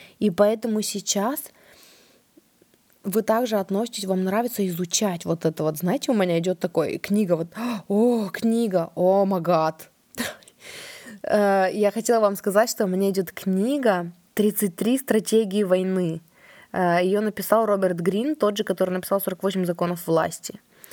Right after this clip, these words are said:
И когда я сказала "тридцать три стратегии войны", мне почему-то вспомнилась, ну, вот эта вот цифра тридцать три, хотя она вообще не у вас была, она была в предыдущей группе, я не знаю, что я так на нее, но я на нее как-то так отреагировала, видимо, это вот, ну, сильный такая син-, synchronicity,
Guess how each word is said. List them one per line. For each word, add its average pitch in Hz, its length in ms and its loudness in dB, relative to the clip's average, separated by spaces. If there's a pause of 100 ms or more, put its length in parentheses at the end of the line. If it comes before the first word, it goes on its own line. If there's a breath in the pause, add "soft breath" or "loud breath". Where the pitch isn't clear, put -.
(480 loud breath)
И 233 400 2
когда 202 220 2
я 226 80 2
сказала 214 320 0
"тридцать 208 440 -2
три 220 200 0
стратегии 190 640 0
войны", 190 640 0
мне 202 240 0
почему-то 202 400 -4
вспомнилась, 190 720 -2
ну, 202 120 -4
вот 180 160 -4
эта 175 180 -2
вот 175 140 -6
цифра 196 280 -2
тридцать 165 480 -8
три, 196 300 -2
хотя 190 280 -6
она 202 120 -2
вообще 202 220 -6
не 208 100 0
у 180 80 0
вас 165 240 -2
была, 165 340 -4
она 170 160 -8
была 170 240 -2
в 170 80 -8
предыдущей 170 480 -8
группе, 208 320 -10
я 185 60 -2
не 175 100 -2
знаю, 180 240 -2
что - 160 -6
я 180 40 -2
так 175 200 -6
на 175 100 -2
нее, 175 260 -2
но 185 140 -4
я 196 140 2
на 190 140 -2
нее 175 160 0
как-то 170 260 -6
так 170 200 -2
отреагировала, 170 800 -2
видимо, 170 380 -2
это 170 180 -6
вот, 170 140 -6 (120)
ну, 170 160 -2
сильный 156 540 -4
такая - 260 -8
син-, 185 220 -10
synchronicity, 196 920 -2